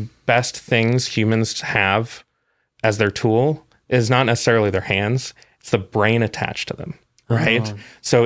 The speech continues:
Speaker 1: it, so we can solve problems, um, whether it be the latch is stuck on the door, uh, or things like that, where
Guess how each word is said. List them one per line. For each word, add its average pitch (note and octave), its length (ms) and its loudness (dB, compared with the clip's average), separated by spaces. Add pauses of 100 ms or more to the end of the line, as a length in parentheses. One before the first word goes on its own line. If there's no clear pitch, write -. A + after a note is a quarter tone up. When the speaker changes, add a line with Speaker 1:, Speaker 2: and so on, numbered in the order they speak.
(100)
Speaker 1:
it, C3 480 0
so B2 180 2
we A#2 220 0
can C3 260 0
solve A2+ 380 -2
problems, G#2 760 -4 (380)
um, G#2 460 2 (120)
whether A2+ 260 2
it G#2+ 100 -2
be G#2+ 400 0 (640)
the A2+ 100 0
latch G#2 380 -4
is A2+ 120 -4
stuck - 380 -4
on G#2 120 0
the G2 80 -2
door, A#2 500 0 (380)
uh, G2+ 520 2
or G2 580 0
things A2 300 -2
like G2 160 -2
that, G#2 400 -2
where G#2 420 0